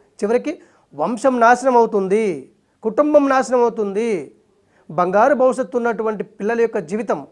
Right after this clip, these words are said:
అది ఎవరైనా సరే, సర్వనాశనం అయ్యేటటువంటి అవకాశం ఎక్కువగా ఉంటుంది. అతను చనిపోతూ చనిపోతూ చివరికి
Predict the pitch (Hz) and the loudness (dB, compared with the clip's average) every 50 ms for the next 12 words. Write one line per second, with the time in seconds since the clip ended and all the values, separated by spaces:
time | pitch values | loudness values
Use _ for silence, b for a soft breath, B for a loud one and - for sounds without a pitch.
0 | _ _ _ _ 170 165 147 180 190 262 285 294 294 294 262 - 254 226 165 - | _ _ _ _ -14 -10 -8 -6 -2 2 2 4 4 4 4 4 0 -2 -2 -6
1 | - - _ _ _ _ _ _ _ - - 190 185 214 220 220 233 220 226 220 | -10 -18 _ _ _ _ _ _ _ -12 -10 -6 -6 -2 -2 -2 -2 -2 -4 -4
2 | 214 214 208 208 208 208 180 196 190 185 180 180 202 190 190 - 180 160 - 175 | -2 0 -2 -2 -2 -4 -6 -4 -6 -6 -6 -6 -8 -8 -8 -8 -12 -10 -10 -10
3 | 175 160 170 165 160 143 185 156 156 160 156 135 123 b b b b b b 202 | -8 -6 -6 -6 -8 -10 -14 -14 -12 -12 -12 -12 -14 b b b b b b 0
4 | 208 247 233 - 226 233 247 214 294 240 285 220 269 262 262 277 233 226 202 233 | 0 0 0 0 -2 -4 0 -2 -2 -2 0 -2 -2 -2 -2 -4 -8 -8 -6 -4
5 | 233 262 285 294 269 254 | -2 -2 -2 -2 -2 -2